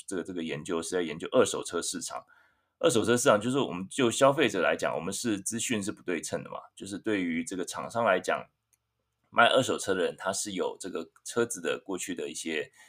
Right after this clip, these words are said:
呃，一些历史啊，它的维修的记录啊，那对消费者来讲，我只能就外观，还有就是很简单的这个检查，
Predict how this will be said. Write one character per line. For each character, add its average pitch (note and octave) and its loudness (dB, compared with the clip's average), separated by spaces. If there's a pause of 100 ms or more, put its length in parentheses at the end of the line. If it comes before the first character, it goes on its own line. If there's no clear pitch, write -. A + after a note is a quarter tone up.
(220)
呃， D2 0
一 E2 -10
些 F2 -4
历 F#2+ -4
史 C#2 -6
啊， B1 0
它 F2 0
的 D#2+ -2
维 D#2 -4
修 F2+ -2
的 E2+ 0
记 F#2+ -6
录 E2+ -6
啊， C2+ 0 (200)
那 G#2 2
对 G#2+ -2
消 B2 6
费 B2+ 0
者 F#2+ 4
来 E2+ 8
讲， E2+ 0
我 F#2 -4
只 D2 -10
能 C#2+ -8
就 F2 -2
外 F#2 6
观， D#2+ 0
还 F#2 -2
有 D#2+ 0
就 F2+ -12
是 F2+ -10
很 F#2+ -10
简 D2+ -2
单 F2 -4
的 E2 -8
这 F2 -14
个 D2+ -10
检 - -12
查， - -16